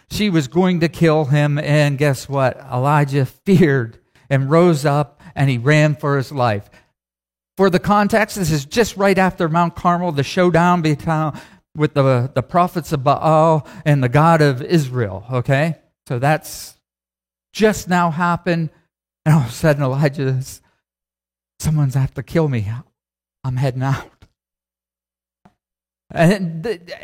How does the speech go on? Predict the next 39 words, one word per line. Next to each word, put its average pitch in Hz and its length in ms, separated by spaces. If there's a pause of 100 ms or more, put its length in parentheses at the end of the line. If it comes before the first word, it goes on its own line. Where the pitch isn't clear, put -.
(120)
you 190 140
know 202 100
what's 208 180
so 196 140
funny? 175 420
This 165 260
is 180 200
great - 760
because 151 500 (300)
just 196 280
in 170 180
that 170 480
idea, 143 560
a 143 80
lot 147 240
of 147 120
us 143 280 (600)
will 151 140
be 151 340 (220)
amped 160 420 (160)
on 139 160
Shabbat, 143 560
reading 165 440
about 147 260
our 139 100
God 156 380
and 143 120
how 160 220
he's 147 180
done 180 260
great 175 340
things 175 300
for - 220
us. 135 220
And 135 100
we 135 120
look 180 260
at 143 180
it. - 40